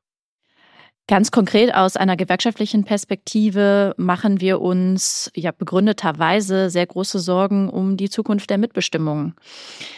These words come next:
weil wir durch diese neue Unternehmensrechtsform befürchten, dass Unternehmen die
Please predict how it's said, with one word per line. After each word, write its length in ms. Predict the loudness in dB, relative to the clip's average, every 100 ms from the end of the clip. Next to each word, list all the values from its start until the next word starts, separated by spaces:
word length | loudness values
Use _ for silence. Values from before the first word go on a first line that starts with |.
| -20 -18
weil 480 | -2 0 4 4 2
wir 540 | 2 4 4 4 0 -4
durch 200 | -6 -4
diese 540 | -6 0 2 2 0 -2
neue 480 | -2 0 2 0
Unternehmensrechtsform 1400 | -2 -4 -4 -2 -2 -2 -6 -8 -10 -6 -2 0 0 -2 -4 _ _ _ _ _ _ _ -8
befürchten, 1000 | -8 -2 0 0 -2 0 2 2 0 -6 -12 -10
dass 760 | 0 2 2 -2 -6 -8 -10 -14 _ -6
Unternehmen 1120 | -4 -2 -2 0 2 2 2 2 2 0 -2 _ -6
die 480 | -2 0 -2 -4